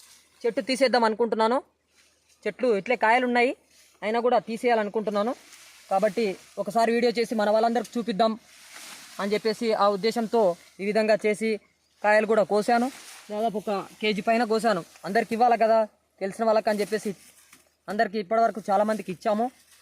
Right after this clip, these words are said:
అదేవిధంగా ఇప్పుడు కూడా ఇద్దామనే ఉద్దేశంతో ఇలా చేశాము. కాబట్టి మన యొక్క వీడియో నచ్-, నచ్చినట్లయితే లైక్ చేయండి, సబ్స్క్రైబ్ చేయండి,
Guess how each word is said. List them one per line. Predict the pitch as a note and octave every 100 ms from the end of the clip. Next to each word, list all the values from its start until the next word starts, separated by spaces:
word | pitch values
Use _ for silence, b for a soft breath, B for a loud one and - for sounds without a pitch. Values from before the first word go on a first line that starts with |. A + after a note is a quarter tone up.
| _ E3+
అదేవిధంగా | G#3 G#3 G#3+ G#3+ F#3+ E3+ _ _ E3
ఇప్పుడు | G3+ G3+
కూడా | F#3+ E3
ఇద్దామనే | G3+ G3+ F#3+ D#3+
ఉద్దేశంతో | G3 G3+ F#3+ B3 C4+ - _ _ _ - F#3+
ఇలా | F#3+ G3+
చేశాము. | F#3+ G#3 A#3+ - _ _ -
కాబట్టి | F#3+ G#3 - G#3+ E3 D#3
మన | F#3 G3
యొక్క | F#3 F3+
వీడియో | G#3+ A#3 A3+ - _ _ -
నచ్-, | F#3 - _ - F3+
నచ్చినట్లయితే | E3+ A3+ A3+ A#3 - B3+ A3 F3
లైక్ | G3 F#3
చేయండి, | A#3+ A#3 A3 G#3+
సబ్స్క్రైబ్ | - A#3 A3 A3+
చేయండి, | A3+ A3+